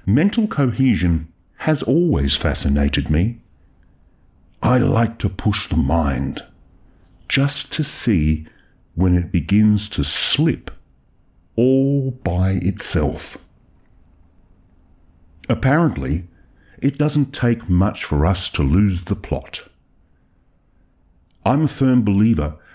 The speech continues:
that psychological slippages can occur in anyone,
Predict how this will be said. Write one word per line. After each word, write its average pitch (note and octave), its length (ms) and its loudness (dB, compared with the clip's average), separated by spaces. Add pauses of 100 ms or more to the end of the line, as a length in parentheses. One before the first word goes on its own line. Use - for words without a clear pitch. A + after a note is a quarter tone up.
that C3 140 -2
psychological A#2+ 840 0
slippages - 920 -2 (320)
can A2 180 2
occur A#2 400 2 (100)
in - 300 0
anyone, F#2+ 600 0